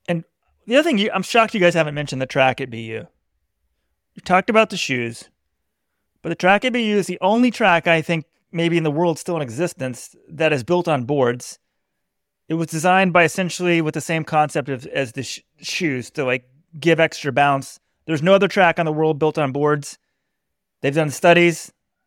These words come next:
It's faster than any other track. I mean, they haven't done, like, formal studies, but, like,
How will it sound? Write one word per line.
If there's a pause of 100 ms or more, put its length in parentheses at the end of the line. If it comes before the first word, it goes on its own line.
(440)
It's
faster
than
any (140)
other
track. (240)
I
mean,
they
haven't
done,
like,
formal
studies,
but,
like,